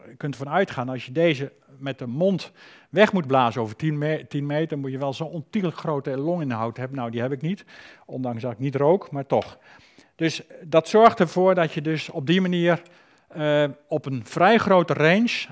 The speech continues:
eigenlijk kunt verdoven. Mocht dat nou ook nog niet lukken,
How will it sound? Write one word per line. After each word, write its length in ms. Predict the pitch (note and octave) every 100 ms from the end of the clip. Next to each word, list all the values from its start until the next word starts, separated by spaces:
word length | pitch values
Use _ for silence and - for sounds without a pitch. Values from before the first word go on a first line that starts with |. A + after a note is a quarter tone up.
| -
eigenlijk 540 | D#3+ D3+ D#3 - - C3+
kunt 380 | D#3 C#3+ - - _
verdoven. 600 | - C3 A#2+ G2 F2+ F2 _ _ _ -
Mocht 320 | D3 G#3 -
dat 140 | C#3+
nou 180 | C3 B2 -
ook 240 | F#3 B3
nog 180 | G3+ B2
niet 140 | C#3
lukken, 420 | B2+ B2 D#3+ A#3+